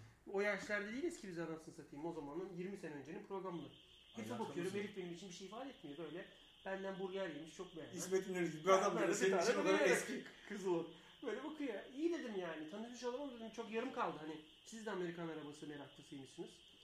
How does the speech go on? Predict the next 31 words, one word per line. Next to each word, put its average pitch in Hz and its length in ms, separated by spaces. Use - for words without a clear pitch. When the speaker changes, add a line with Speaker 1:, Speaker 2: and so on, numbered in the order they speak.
Speaker 1:
Benim 175 180
arabadan 165 340
konuşmuşlar 139 440
orada. 127 260
Biz 151 120
de 160 60
araba 156 200
topluyoruz 214 420
ya 175 120
Amerikan 156 320
falan." 143 180
Speaker 2:
Evet. 151 180
Speaker 1:
Yani 170 220
ortak 214 300
nokta 240 240
var. 214 120
Muhabbet 196 420
edilecek 202 300
bir - 60
şeyler 214 240
çıkar 208 260
dedim 156 180
radyo 143 260
dışında. 131 300
"Gideyim 190 240
o 202 60
yüzden 202 240
tanışayım," 185 360
dedim. 208 160
<clears throat> - 560
Tanıştık. - 340